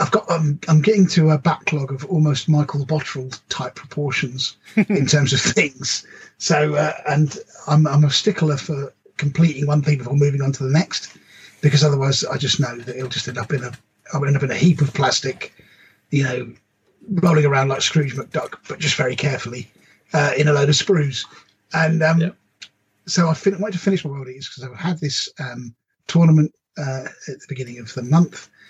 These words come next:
Speaker 1: and I wanted to get them done and dusted so that that was it. You know, I didn't have to go back to them anymore. I didn't have to paint any more white and blue for a bit.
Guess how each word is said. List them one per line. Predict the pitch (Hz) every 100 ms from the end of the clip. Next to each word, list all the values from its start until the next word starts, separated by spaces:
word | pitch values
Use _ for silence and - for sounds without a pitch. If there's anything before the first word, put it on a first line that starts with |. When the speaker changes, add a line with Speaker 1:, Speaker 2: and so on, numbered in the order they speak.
| _ _ _ -
Speaker 1:
and | 143 143 143 143 - 151
I |
wanted | 147 165 - 139
to | - _
get | - -
them | - 120
done | 117 190 175
and | 143
dusted | 139 - 135
so | - 127
that | 120 -
that | 151 -
was | 151 233
it. | - -
You | -
know, | 240
I |
didn't | 175 156
have | -
to | 147
go | 147
back | 147 -
to | -
them | 127
anymore. | 123 131 127
I |
didn't | 156 139
have |
to | -
paint | 147 135
any | 131
more | 123 123
white | 131 131
and | 113
blue | 127 120 110
for | 113
a |
bit. | 113 -